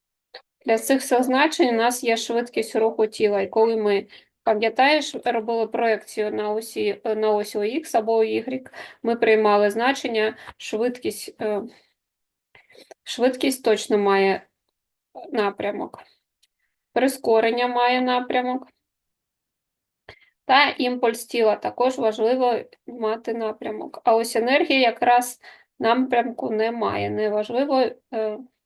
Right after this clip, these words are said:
ми не малюємо енергію, е, за, за напрямком застосування. У якому випадку систему тіл не, е, не можна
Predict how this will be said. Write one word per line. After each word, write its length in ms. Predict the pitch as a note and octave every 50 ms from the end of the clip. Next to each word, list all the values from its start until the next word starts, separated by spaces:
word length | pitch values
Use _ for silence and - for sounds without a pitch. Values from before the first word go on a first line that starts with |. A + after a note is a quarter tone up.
| _ _ _ _ _ _ _ _
ми 100 | - A3+
не 360 | A#3 A#3 A3+ A3+ A3 G#3 - - _
малюємо 540 | - B3 A3+ A#3 A#3 A#3 G#3+ G#3 G3+ G3+ G3+
енергію, 600 | G3 G3+ A3 B3 D4 D4+ - - C4 A#3+ A3+ A3+ - - - - - - _ _ _ _ _ _ _ _ _ _ -
е, 420 | A#3 A#3 A3+ A3+ A3 A3 A3 A#3 A#3 - _ _ _ _ _ _ _ _ _ _ _ _ - - _
за, 600 | A3+ A3 A3+ A#3 A#3 A3+ A#3+ A#3 A3+ A3 G#3+ A#3 B3+ - _ _ -
за 200 | C#4+ A#3 A#3+ A#3+
напрямком 640 | A3+ G#3 G3 G3 - - - - - - - - - _ _ _ _ _ _ _ _ _ _
застосування. 880 | C4+ A3+ A3 A3 A3 - A3 - - A3 G3+ G#3+ G3+ F#3+ F3+ E3 - - - _ _ _ _ _ _ _ _ _ _ _ _ _ _ _ _ _ _
У 100 | - A3+
якому 460 | B3 B3+ B3 B3+ E4+ F4+ G4 F4 C#4 - - _ _ _ _ _ _ _ _ _ -
випадку 600 | A#3 C4 C4 B3 B3+ A#3+ B3 B3 - - D#4 E4
систему 520 | D#4+ - C4 B3+ B3+ - C4+ C4 B3+ B3+ B3+
тіл 300 | - C#4+ C4+ C4+ B3+ A#3+
не, 140 | A#3 A3+
е, 440 | A3 - A#3+ A3+ A3+ A3+ A3 A3 G#3+
не 240 | G#3+ G#3+ A#3 C4+ D#4
можна 420 | C#4+ C4 A#3+ G#3+ G#3+ - - G#3